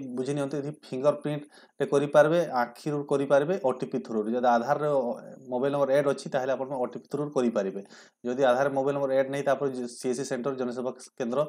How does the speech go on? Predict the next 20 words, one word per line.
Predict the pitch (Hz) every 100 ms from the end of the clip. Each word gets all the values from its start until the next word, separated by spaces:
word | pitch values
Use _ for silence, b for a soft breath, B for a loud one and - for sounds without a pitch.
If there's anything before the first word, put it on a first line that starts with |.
| B B B -
ଯାଇକିନା | 123 135
ଆପଣମାନେ | 127 131 131 156 160 - b _
ଫିଙ୍ଗରରେ | 127 123 127
ବି | 123 170
କରିପାରିବେ। | 135 135 127 101 95 92
ଏମିତି | - 107 120
କିଛି | 120 120 127
ନାହିଁ | 127 123
କି | 160
ଆପଣଙ୍କୁ | 135 139 131 139
ଆ-, | 123
ଆଧାରରେ | 113 117 120 123
ମୋବାଇଲ | 127 123 123
ନମ୍ବର | 123 123
ଆଡ୍ | 120
ଥିଲେ | - 120
ହିଁ | 123
ଖାଲି | 120 120
କରିପାରିବେ। | 110 101 104
ଯଦି | 120